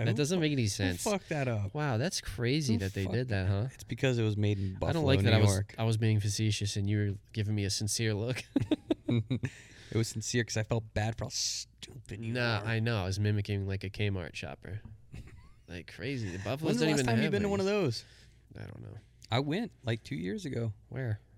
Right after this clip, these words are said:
Speaker 2: In Big Bear. There was still one there. They closed it, but
Speaker 1: No.
Speaker 2: I went there just to check it out, get a little reminiscence of my childhood.
Speaker 1: Yeah.
Speaker 2: Just go in there and just fucking steal a couple things and leave. <laughs> There was a Walmart next to my house,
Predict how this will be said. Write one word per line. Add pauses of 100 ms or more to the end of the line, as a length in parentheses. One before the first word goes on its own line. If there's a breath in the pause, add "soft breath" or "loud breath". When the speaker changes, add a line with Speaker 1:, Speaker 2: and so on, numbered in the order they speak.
Speaker 2:
In
Big
Bear.
There
was
still
one
there.
They
closed
it, (180)
but
Speaker 1:
No.
Speaker 2:
I
went
there (240 soft breath)
just
to
check
it
out,
get
a
little
reminiscence
of
my
childhood.
Speaker 1:
Yeah. (600 loud breath)
Speaker 2:
Just
go
in
there
and
just
fucking
steal
a
couple
things
and
leave. (360 loud breath)
<laughs> (1000 loud breath)
There
was
a
Walmart
next
to
my
house,